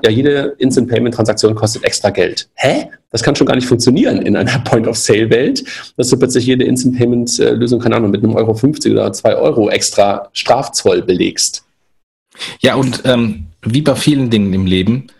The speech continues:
Speaker 2: warum soll es der Kunde nutzen? Was ist der Mehrwert, der tatsächlich gelöst wird im Vergleich
Speaker 1: Ja,
Speaker 2: zum Status quo?
Speaker 1: ganz im Ernst, ich hab heute Morgen,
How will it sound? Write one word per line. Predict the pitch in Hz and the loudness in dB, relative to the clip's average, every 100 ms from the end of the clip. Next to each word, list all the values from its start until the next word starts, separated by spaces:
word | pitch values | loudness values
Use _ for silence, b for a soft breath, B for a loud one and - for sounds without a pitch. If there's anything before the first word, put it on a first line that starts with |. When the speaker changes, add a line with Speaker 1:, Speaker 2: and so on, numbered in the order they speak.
| b _ _ - | b _ _ -6
Speaker 2:
warum | 90 82 107 113 | -2 0 0 -2
soll | 104 101 95 | -2 -2 -2
es | 101 | -2
der | 104 | -4
Kunde | 104 95 85 92 - - | -2 -2 -2 -4 -8 -8
nutzen? | 139 - 180 - - | -4 -4 -4 -8 -6
Was | 95 - | -6 -6
ist | - - | -10 -4
der | 90 | -2
Mehrwert, | 90 101 117 92 90 - - | 0 0 0 -2 -2 -6 -4
der | 87 | -4
tatsächlich | - - 87 90 90 - | -4 -4 -4 -2 -6 -2
gelöst | 98 92 101 104 - | 0 2 0 -2 -4
wird | - - - | -8 -8 -2
im | - | 0
Vergleich | 107 - 135 156 | 2 2 2 0
Speaker 1:
Ja, | |
Speaker 2:
zum | 120 - | -2 -4
Status | - 87 - | -4 -4 -4
quo? | - | 0
Speaker 1:
ganz | - 165 | 0 2
im | 143 | 2
Ernst, | 139 113 | 0 0
ich | 107 | 0
hab | 147 | 0
heute | 127 127 | 2 2
Morgen, | 107 123 131 110 | 2 0 2 0